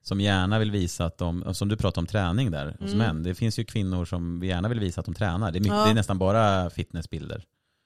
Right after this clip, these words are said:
Speaker 2: Precis.
Speaker 1: Alltså så här, eh, och ibland kan det vara så här, ja, men här är en bild på mig när jag står med skivstången på axlarna och gör en, en benböj.
Speaker 2: Ja.
Speaker 1: Och bilden är liksom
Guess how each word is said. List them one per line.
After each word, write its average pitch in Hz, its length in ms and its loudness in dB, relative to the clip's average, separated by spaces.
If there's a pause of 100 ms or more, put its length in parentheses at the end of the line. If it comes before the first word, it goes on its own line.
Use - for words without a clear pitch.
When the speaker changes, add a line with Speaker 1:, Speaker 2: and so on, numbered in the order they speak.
(200)
Speaker 2:
Precis. - 120 -6
Speaker 1:
Alltså 104 160 2
så - 120 0
här, 90 420 2
eh, 98 60 0
och 92 400 0 (1500)
ibland 98 260 0
kan 104 80 2
det 98 60 2
vara 92 120 2
så 98 100 -4
här, 92 80 0
ja, 110 120 2
men 107 140 2
här 120 200 2
är 120 40 2
en 120 80 2
bild 92 240 0
på 95 80 0
mig 85 240 0
när 82 100 0
jag 82 260 -2 (580)
står 98 160 -2
med 87 120 2
skivstången 113 540 2
på 110 100 2
axlarna 87 380 -2
och 82 120 0
gör 82 140 2
en, 85 260 -2
en 85 180 -2
benböj. 85 720 -2 (220)
Speaker 2:
Ja. 185 260 -6 (280)
Speaker 1:
Och 98 120 -6
bilden 98 380 0
är 85 80 0
liksom 82 460 -4